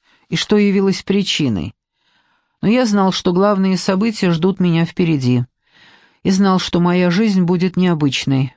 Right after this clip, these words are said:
по-другому быть и не могло, и я обязательно прославлюсь. Меня знают, в какой-то степени я уже стал известным,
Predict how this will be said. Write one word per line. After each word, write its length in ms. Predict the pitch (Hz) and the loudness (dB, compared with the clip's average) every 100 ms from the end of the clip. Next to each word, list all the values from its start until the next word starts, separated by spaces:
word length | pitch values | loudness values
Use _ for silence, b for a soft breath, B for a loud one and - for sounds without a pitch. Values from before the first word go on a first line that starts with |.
| _ | _
по-другому 560 | 170 175 175 180 180 | -2 0 0 2 0
быть 280 | 170 214 208 | 0 -2 0
и 60 | 165 | -2
не 160 | 151 | 0
могло, 540 | 151 147 143 143 139 127 _ _ _ _ | 0 0 0 0 0 -4 _ _ _ _
и 100 | 160 | 0
я 100 | 170 | 0
обязательно 680 | 165 180 170 208 202 208 202 | 2 0 0 0 0 -2 0
прославлюсь. 880 | 180 170 - 160 147 143 - - - _ _ _ _ _ _ _ _ _ - | 0 0 0 0 0 -2 -4 -10 -18 _ _ _ _ _ _ _ _ _ -6
Меня 220 | 330 - | -2 0
знают, 520 | 170 196 226 233 220 | 2 2 2 0 -2
в 60 | - | -4
какой-то 400 | 190 196 202 190 | -2 0 0 -2
степени 440 | - 214 190 160 | -2 -2 0 2
я 160 | 147 131 | 2 0
уже 260 | 135 202 | 0 0
стал 320 | 202 - 196 190 | 0 0 0 2
известным, 680 | 170 180 175 - 175 175 | 0 0 -2 -2 -2 -2